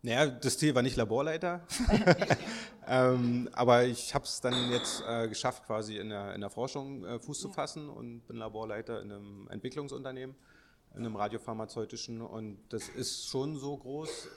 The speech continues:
Speaker 1: grob die Richtung, die ich haben wollte. Jetzt nicht Radiopharmazie, aber im Endeffekt irgendwie was entwickeln und, äh, ein bisschen Produkte weiterbringen. Und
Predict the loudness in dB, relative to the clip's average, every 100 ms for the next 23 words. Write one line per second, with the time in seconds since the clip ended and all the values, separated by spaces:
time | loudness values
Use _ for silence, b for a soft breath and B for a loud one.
0 | -8 -4 -4 -2 -4 -4 -6 -8 -8 -4
1 | -4 -2 -4 -4 -8 -10 -12 -12 -10 -8
2 | -6 -4 -6 -8 -8 -4 -4 -2 -4 -6
3 | -10 -12 -8 -10 -10 -10 -8 -8 -8 -8
4 | -4 -4 -6 -8 -8 -8 -8 -10 -10 -10
5 | -12 -12 -10 -10 -10 -10 -10 -14 b b
6 | -4 -2 -2 -2 -2 -2 -2 -6 -6 -10
7 | -10 -12 -14